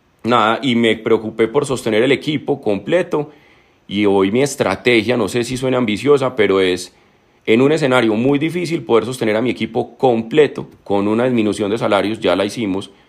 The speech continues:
nosotros actuamos muy rápido, también salimos muy rápido esa cuarentena a los cuarenta y cuatro del equipo,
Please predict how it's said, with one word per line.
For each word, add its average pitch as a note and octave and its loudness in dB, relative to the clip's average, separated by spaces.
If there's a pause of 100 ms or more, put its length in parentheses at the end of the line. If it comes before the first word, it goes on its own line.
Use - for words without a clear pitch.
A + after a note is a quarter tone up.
(220)
nosotros G2 -4
actuamos G2+ -2
muy A2+ 0
rápido, G#2 0
también F2 -4
salimos A2+ -2
muy A2+ 0
rápido A2 -2
esa F#2 -6
cuarentena F2 -4
a A2 -2
los A2+ -4
cuarenta E2+ -2
y - -10
cuatro F#2+ -2 (480)
del A2+ 2
equipo, A#2+ -2